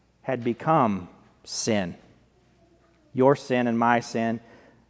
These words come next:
the sins of all unbelievers, the sins of the entire world. Jesus became sin on the cross, and the Heavenly Father had forsaken the Son.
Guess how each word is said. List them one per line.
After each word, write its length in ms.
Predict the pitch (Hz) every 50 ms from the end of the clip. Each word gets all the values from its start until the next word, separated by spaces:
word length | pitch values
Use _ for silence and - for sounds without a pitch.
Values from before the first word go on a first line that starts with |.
| _ _ _
the 80 | -
sins 300 | 104 - - 131 120 120
of 120 | 113 107 113
all 280 | 117 117 123 127 135 -
unbelievers, 800 | 127 131 123 120 113 110 113 113 110 107 110 107 107 107 104 -
the 120 | - 107
sins 280 | - - 127 117 117 117
of 80 | 117
the 140 | 110 113 113
entire 420 | 107 110 - - 120 107 120 131 127
world. 460 | 127 123 117 107 104 101 101 98 - _ _ _ _ _ _ _ _
Jesus 480 | - 117 131 135 147 143 143 147 139 -
became 720 | - - 117 113 - - 131 127 127 131 135 139 135 131 - -
sin 480 | - - - - 123 123 120 123 127 120 _ _ _ _ _
on 160 | - 117 120 120
the 60 | 117
cross, 640 | - - 113 101 95 98 98 98 - - - - - _ _ _ _ _ _ _ _ _ _ _
and 120 | 101 101 107
the 60 | 101
Heavenly 460 | - 120 120 127 135 143 139 139 135
Father 580 | - - 127 113 117 113 113 117 113 110 110 - - - _ _ _ _ _ _ _ _ _ _ _ _ _ _ _ _ _ _ _ _ _ _ _ _ _ _
had 120 | - -
forsaken 720 | - - 127 - - - 160 143 131 117 - 101 92 90 - - - _ _ _ _ _ _ _ _ _ _
the 80 | -
Son. 420 | - - - 123 107 98 92 95